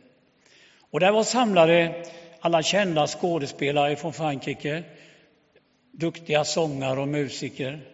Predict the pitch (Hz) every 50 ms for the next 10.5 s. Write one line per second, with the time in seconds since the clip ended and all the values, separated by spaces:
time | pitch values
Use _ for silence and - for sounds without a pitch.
0 | - _ _ _ _ _ _ _ _ _ _ _ _ _ _ _ _ _ _ _
1 | _ _ _ _ _ _ _ _ - 180 151 160 156 - - 180 160 - - 170
2 | 160 160 165 151 139 151 165 170 160 151 139 135 - - 175 151 139 139 143 143
3 | 147 160 165 170 147 - 147 135 - - 175 180 180 - - 131 120 151 160 160
4 | 147 - 151 151 165 151 123 135 127 143 143 135 139 170 160 139 143 139 156 156
5 | 143 139 131 - 165 139 131 147 139 147 147 151 151 156 160 165 151 135 131 -
6 | - - - - - - - - 208 185 156 143 175 180 156 135 127 123 131 131
7 | 131 135 139 131 - - 170 139 123 131 135 127 131 175 165 147 135 123 131 139
8 | 160 143 135 123 131 147 139 127 117 - - - - 160 165 151 139 147 _ _
9 | _ _ _ _ _ _ _ _ _ _ _ _ _ _ _ _ _ - 220 175
10 | 175 175 - 214 190 - - - - 135